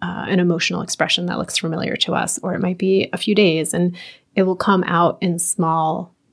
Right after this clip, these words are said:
pieces along the way. Um, so that can be surprising for adults, and,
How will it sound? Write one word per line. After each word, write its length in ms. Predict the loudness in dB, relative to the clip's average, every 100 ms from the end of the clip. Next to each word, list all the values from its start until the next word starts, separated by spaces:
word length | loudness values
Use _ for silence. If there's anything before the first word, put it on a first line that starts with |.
| _ -4
pieces 480 | 0 2 2 -2 -4
along 500 | -6 -2 -2 -2 -2
the 100 | 0
way. 400 | 0 2 0 -2 -12 -20 _ _
Um, 640 | -4 -4 -6 -6 -6 -8 -6
so 120 | -2
that 160 | 0
can 100 | 0
be 80 | -2
surprising 500 | -2 -2 -2 0 -2
for 200 | -2 -2
adults, 520 | 0 0 0 0 -4 -2
and, 260 | -2 -2